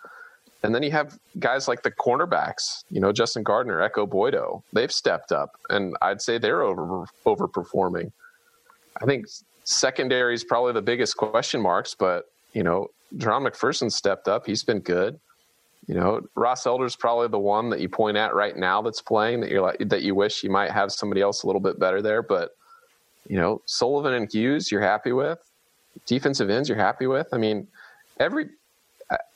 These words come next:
the, I think the players deserve just as much credit as anybody else. They've stepped up. And the way that Joe Klanderman's been able to put the pieces together and call good games has been really impressive. And I don't know if it's better than Hazelton last year. I just think it's,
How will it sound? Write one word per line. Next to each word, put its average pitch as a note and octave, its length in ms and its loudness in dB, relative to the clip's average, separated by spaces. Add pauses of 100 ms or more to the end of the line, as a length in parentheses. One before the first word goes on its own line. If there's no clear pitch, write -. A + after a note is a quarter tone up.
(100)
the, C3+ 160 0 (120)
I - 80 0
think C#4 140 -8
the - 80 0
players E3+ 460 0
deserve C3+ 560 0
just - 240 -2
as B2 80 -4
much A#2+ 240 0
credit A#2+ 320 0
as G#2+ 80 -4
anybody A2 380 2
else. A#2+ 240 0
They've - 180 -2
stepped - 380 -2
up. G2+ 280 0 (580)
And F#2+ 580 0 (100)
the - 380 -4
way C3 160 2
that B2+ 160 -4
Joe A#2+ 160 0
Klanderman's A#2 480 -2
been A2+ 100 2
able G#2+ 260 2
to - 60 -20
put C#3+ 220 -2
the - 80 -2
pieces D3 520 -2
together F2+ 640 0 (280)
and - 180 -2
call B2+ 300 0
good A2+ 260 -4
games F#2+ 760 -2
has G#2+ 200 0
been G2 160 0
really G#2+ 240 0
impressive. G2 520 0
And G#2 120 2
I A#2+ 80 2
don't B2 180 -4
know A#2+ 160 2
if A#2+ 140 -4
it's - 220 -6 (500)
better C3+ 560 0
than A2+ 260 -2
Hazelton C3+ 560 0
last B2 380 0
year. C#3 200 0
I B2 80 2
just A#2+ 220 -6
think A#2+ 180 -2
it's, - 320 -2